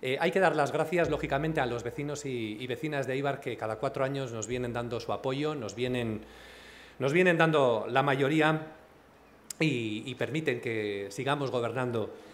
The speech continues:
en el ayuntamiento. ¿Y sabéis por qué nos dan el apoyo? ¿Sabéis por qué nos apoyan cada vez que, que hay elecciones municipales? Porque sabemos gestionar,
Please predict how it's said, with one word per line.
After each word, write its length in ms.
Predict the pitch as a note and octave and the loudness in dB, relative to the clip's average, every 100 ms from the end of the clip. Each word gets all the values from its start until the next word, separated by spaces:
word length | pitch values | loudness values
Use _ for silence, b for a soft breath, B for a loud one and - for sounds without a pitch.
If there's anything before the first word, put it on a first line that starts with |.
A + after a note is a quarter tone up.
| B | B
en 140 | - B2 | -2 0
el 80 | A#2 | 2
ayuntamiento. 600 | A2+ A#2 A#2+ C3+ C3 A#2+ | 2 0 0 0 0 0
¿Y 60 | |
sabéis 320 | A2+ C3+ F3+ - | 0 2 0 0
por 200 | F3+ E3 | -2 0
qué 80 | |
nos 160 | E3 D#3 | 0 2
dan 400 | D#3+ D#3+ D#3 C#3+ | 2 2 0 -2
el 140 | C#3+ C3+ | 0 0
apoyo? 440 | C3 D#3 B2 F#2 B B B | 4 2 2 -2 B B B
¿Sabéis 240 | B2 - | 0 2
por 160 | - D#3+ | 2 0
qué 100 | D3+ | 0
nos 140 | D3+ | 2
apoyan 580 | C#3 D#3+ D#3 C#3 C3 A#2+ | 2 4 6 4 2 -2
cada 200 | - C3 | 2 4
vez 140 | C#3 C#3 | 4 2
que, 280 | C3+ A#2 | 0 0
que 80 | A2+ | 2
hay 140 | C#3 C#3 | 2 4
elecciones 440 | C3 B2+ C#3+ C3+ | 0 0 0 0
municipales? 580 | B2+ B2 B2 C#3+ C3 A2+ | -2 -4 0 2 2 0
Porque 220 | A2 A2 | -4 -6
sabemos 380 | A2+ B2 D#3+ D#3 | -4 -4 -4 -4
gestionar, 600 | A2 - G#2+ G2+ G#2+ | -6 -8 -6 -4 -4